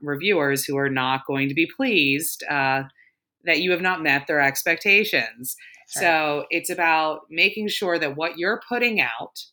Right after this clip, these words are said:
Speaker 1: and this is applicable across all industries,
Speaker 2: Yes.
Speaker 1: that what you're putting out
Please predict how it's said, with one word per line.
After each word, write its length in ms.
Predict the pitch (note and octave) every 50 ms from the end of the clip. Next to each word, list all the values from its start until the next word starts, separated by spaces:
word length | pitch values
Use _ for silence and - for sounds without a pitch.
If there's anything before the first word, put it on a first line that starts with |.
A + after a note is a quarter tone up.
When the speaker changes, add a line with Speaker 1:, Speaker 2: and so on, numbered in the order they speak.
| _ _ _ -
Speaker 1:
and 160 | F3 G3 G3+
this 160 | A3+ B3 B3+ B3+
is 120 | B3+ A3
applicable 520 | A3+ G#3+ - F#3+ E3+ - D3+ C#3 C#3+ C3+ C3+
across 420 | B2+ - - B2+ A#2 A2+ - -
all 260 | G2 A#2+ C3 C3 A#2+
industries, 760 | - A#2+ A2+ - G2 - - - - G2+ - G#2 G#2 - - - - - - _ _ _
Speaker 2:
Yes. 120 | - C#3+ -
Speaker 1:
that 220 | D#3 D3+ C3+ B2 D3
what 240 | E3 D#3+ B2 D3 E3
you're 280 | F3 G3 A3+ B3+ B3+
putting 380 | - - A#3 A3+ G#3+ G#3 G3 F3+
out 540 | F#3+ F3+ C#3+ A#2 A2 A2+ G#2+ - - -